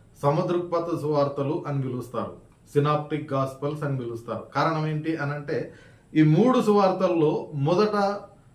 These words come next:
మార్కు సువార్తను రాస్తూ ఉన్నాడు, ఆ మార్కును ఆధారం చేసుకొని లూకా రెండవ సువార్తను రాస్తూ ఉన్నాడు,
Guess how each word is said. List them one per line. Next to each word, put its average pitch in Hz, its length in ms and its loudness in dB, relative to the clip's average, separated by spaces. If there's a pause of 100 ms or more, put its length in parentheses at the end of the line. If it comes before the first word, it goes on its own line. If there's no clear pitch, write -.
(100)
మార్కు 165 800 4
సువార్తను 151 500 2
రాస్తూ 127 360 -4
ఉన్నాడు, 120 400 -8 (640)
ఆ 143 160 4
మార్కును 214 840 4
ఆధారం 160 540 4
చేసుకొని 143 540 -4 (720)
లూకా 202 640 4 (200)
రెండవ 165 500 4
సువార్తను 147 460 0
రాస్తూ 123 340 -6
ఉన్నాడు, 117 360 -8